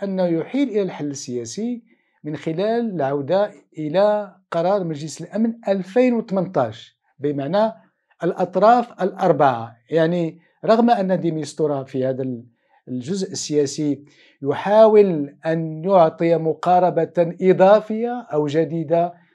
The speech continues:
بالإضافة إلى المقاربة التي تم توظيفها منذ ألفين وثمنتاش، ولكن ال-، الأساس هو هناك أطراف أربعة. المكون الثالث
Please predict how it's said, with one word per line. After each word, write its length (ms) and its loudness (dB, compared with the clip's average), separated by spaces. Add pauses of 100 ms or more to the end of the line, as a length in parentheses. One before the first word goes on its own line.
(140)
بالإضافة 720 0
إلى 140 -2
المقاربة 580 -4
التي 320 -6
تم 240 -8
توظيفها 600 -6
منذ 240 -6
ألفين 300 -10
وثمنتاش، 520 -10
ولكن 480 -4 (840)
ال-، 1400 -2
الأساس 720 0
هو 140 -2
هناك 400 -4
أطراف 520 -6
أربعة. 400 -10 (580)
المكون 580 2
الثالث 760 0